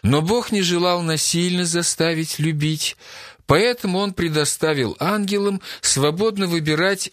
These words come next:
желают ли они сами любить Его, жить в Боге или нет. Один, самый высший и могущественный ангел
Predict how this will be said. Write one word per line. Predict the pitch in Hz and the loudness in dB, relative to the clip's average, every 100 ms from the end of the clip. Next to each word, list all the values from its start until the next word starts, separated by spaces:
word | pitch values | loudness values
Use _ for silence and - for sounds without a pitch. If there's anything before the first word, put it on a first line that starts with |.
| _ | _
желают | 113 123 185 226 220 175 131 127 | 2 2 2 2 0 0 -2 0
ли | |
они | 123 120 | 0 0
сами | 110 - 151 123 92 | 0 2 0 0 -2
любить | 80 80 71 67 - - | -2 -2 -2 -4 -4 -6
Его, | 58 53 - - - | -6 -10 -12 -16 -4
жить | 87 101 80 | 0 0 0
в | 69 67 | -4 -4
Боге | 69 143 202 185 185 - _ - | 0 2 2 -2 -6 -8 _ -2
или | 135 139 135 | 0 0 0
нет. | 104 85 - - - _ _ _ - - | 0 -2 -4 -12 -20 _ _ _ -10 0
Один, | 135 127 139 160 180 | 2 4 2 2 0
самый | 175 - 156 165 139 120 | 0 2 0 0 0 0
высший | 101 143 - - 165 | 0 0 0 0 -2
и | - 110 | -2 0
могущественный | 110 101 135 147 104 - - 87 80 76 - | 2 2 0 0 -2 -2 0 0 2 0 -2
ангел | 73 69 73 110 | -4 -2 -2 -2